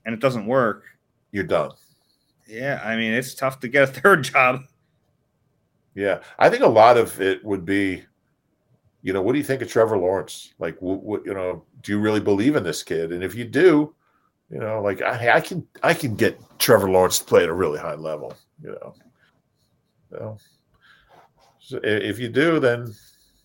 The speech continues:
Speaker 2: I mean, Doug's, Doug's really good with quarterbacks. We know that.
Speaker 1: Yeah.
Speaker 2: So I think that would be a big part of it. I wouldn't want any part of that job, but, you know, there is
Speaker 1: Only
Speaker 2: certainly
Speaker 1: 32 of
Speaker 2: value.
Speaker 1: them.
Speaker 2: What's that?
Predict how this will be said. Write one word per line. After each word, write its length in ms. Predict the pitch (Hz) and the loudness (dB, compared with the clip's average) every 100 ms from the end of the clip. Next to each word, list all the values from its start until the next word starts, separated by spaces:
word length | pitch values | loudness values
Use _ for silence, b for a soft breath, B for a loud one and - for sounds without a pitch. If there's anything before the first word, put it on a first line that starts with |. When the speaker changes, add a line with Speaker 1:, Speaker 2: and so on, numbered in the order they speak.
| _ _ | _ _
Speaker 2:
I 40 | |
mean, 120 | 120 127 | -12 0
Doug's, 320 | 151 202 - | 0 0 2
Doug's 320 | 151 220 165 | 2 2 0
really 180 | 208 185 | -2 4
good 160 | 185 | 4
with 100 | 208 | 2
quarterbacks. 580 | - 175 190 - 117 - | 2 4 4 6 4 2
We 100 | 131 | -2
know 160 | 143 143 | 0 2
that. 340 | 139 98 - - _ _ _ _ _ | 4 2 0 -10 _ _ _ _ _
Speaker 1:
Yeah. 180 | 104 98 _ _ _ _ _ _ | -18 -18 _ _ _ _ _ _
Speaker 2:
So 420 | - - 104 95 - b b _ | -14 -4 -2 -2 -6 b b _
I 40 | |
think 160 | - 135 | -14 -2
that 100 | 113 | -2
would 100 | 104 | 2
be 160 | 101 92 | 0 -2
a 20 | |
big 260 | - 95 | -4 -4
part 220 | - 98 87 | 4 2 4
of 60 | |
it. 120 | 85 - | -4 2
I 100 | 143 | 2
wouldn't 220 | 147 107 | 4 2
want 160 | 98 104 | 2 2
any 120 | 104 | -2
part 240 | 87 95 87 | 2 4 4
of 40 | |
that 160 | 80 78 | 2 -2
job, 300 | 80 85 87 | -6 -4 -2
but, 260 | 90 - _ b b b b b _ _ _ _ | -4 -6 _ b b b b b _ _ _ _
you 60 | 104 | -4
know, 220 | 90 90 b b b b | -4 -6 b b b b
there 160 | 101 98 | 0 0
is 120 | 107 | 2
Speaker 1:
Only 120 | 113 | 0
Speaker 2:
certainly 280 | 123 139 135 | 2 2 4
Speaker 1:
32 60 | 95 | 6
of 140 | 107 | 4
Speaker 2:
value. 300 | 117 226 - _ _ | 4 0 -2 _ _
Speaker 1:
them. 180 | 135 - _ _ _ _ _ _ _ _ | -8 -8 _ _ _ _ _ _ _ _
Speaker 2:
What's 220 | 98 95 | -4 2
that? 300 | 113 135 - | 2 2 -4